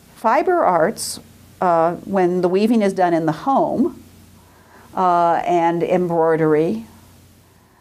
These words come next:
this kind of thing was usually performed by women for much of the Middle Ages. Later in the Middle Ages, weaving, of course, became a big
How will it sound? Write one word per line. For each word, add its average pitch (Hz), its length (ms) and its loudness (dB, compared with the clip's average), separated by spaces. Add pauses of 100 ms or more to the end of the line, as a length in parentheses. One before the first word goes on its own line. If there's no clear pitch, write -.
(520)
this 220 400 -6
kind 302 440 -2
of 240 140 -2
thing 220 420 -2
was 208 160 2
usually 202 420 0
performed 180 480 0
by 160 180 2
women 160 600 0 (180)
for 175 300 0
much 180 420 0
of 156 140 0
the 170 60 2
Middle 151 260 0
Ages. - 500 -4 (400)
Later 262 400 -2
in 302 120 0
the 247 60 0
Middle 202 280 -2
Ages, 165 460 -2
weaving, 220 400 -2
of 170 100 -4
course, 165 220 -2
became 170 280 -2
a 160 60 0
big 165 480 -2